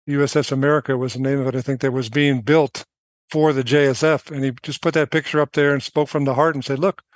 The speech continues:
the future of the Marine Corps depends on you guys doing this and doing this right." It was a very,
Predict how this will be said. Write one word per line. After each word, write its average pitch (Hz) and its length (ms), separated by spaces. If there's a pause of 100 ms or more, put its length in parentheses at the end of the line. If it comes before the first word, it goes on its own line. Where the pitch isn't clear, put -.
(240)
the 135 80
future 185 260
of 151 60
the 147 40
Marine 185 140
Corps 156 160
depends 160 380
on 143 100
you 165 140
guys 143 320
doing 151 320
this 139 200
and 135 140
doing 147 220
this 139 180
right." 143 340 (460)
It 165 80
was 139 160
a 156 40
very, 175 300